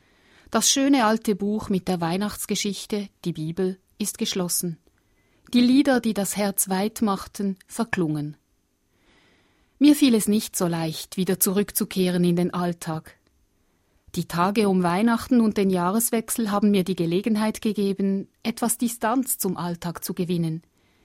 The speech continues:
Was mich noch vor den Festtagen auf Trab hielt, was ich als Arbeit zwischen den Jahren geplant hatte, war mir,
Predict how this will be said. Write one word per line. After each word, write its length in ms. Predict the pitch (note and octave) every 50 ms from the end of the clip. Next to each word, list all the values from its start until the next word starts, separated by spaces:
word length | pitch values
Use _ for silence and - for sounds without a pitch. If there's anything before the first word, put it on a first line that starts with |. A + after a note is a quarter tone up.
| _ _ _ _ _ _ _ _ _ _ _ _ -
Was 180 | A3 A#3 -
mich 200 | D4+ C#4+ C4 -
noch 180 | B3+ A#3 A3 -
vor 260 | - - G3 G3 G#3+
den 160 | B3 B3+ B3
Festtagen 680 | A#3+ - A3+ A3+ - - - - A3+ G#3 G3+ F#3 F#3+ E3+
auf 180 | D#3 C3+ - -
Trab 380 | - - F#3+ E3+ F3 G3 -
hielt, 400 | A3 A3+ A3+ A3+ A3+ - - - _ - - - - - _ -
was 200 | A#3+ A#3 A#3 C4
ich 140 | A3 A3+
als 180 | G#3 G#3 G3+ -
Arbeit 440 | - B3+ C4+ C#4 C4+ A#3 G#3+ F#3+ -
zwischen 440 | - A3 B3 C4 - - C#4+ C4 A#3
den 120 | G#3+ G3
Jahren 380 | F3+ F#3 F3 E3+ E3+ E3+ F3 E3+
geplant 540 | F#3 - - F#3 F3 F3 G3 B3 C4 B3
hatte, 400 | A#3+ A3+ G#3+ - - A3+ G3 F3
war 200 | F3+ F3 F3 F#3+
mir, 340 | G#3 A3+ A#3+ B3 B3 B3 A#3+